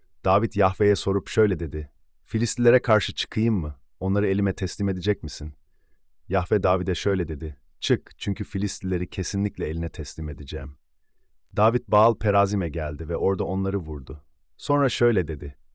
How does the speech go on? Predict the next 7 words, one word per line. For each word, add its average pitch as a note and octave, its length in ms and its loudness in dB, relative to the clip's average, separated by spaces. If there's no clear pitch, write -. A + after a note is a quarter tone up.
"Suların A2 500 2
yarığı G#2+ 360 4
gibi E2 300 -4
Yahve F2+ 360 0
düşmanlarımı F2+ 640 -4
önümde E2+ 360 -4
kırdı." D2 440 -12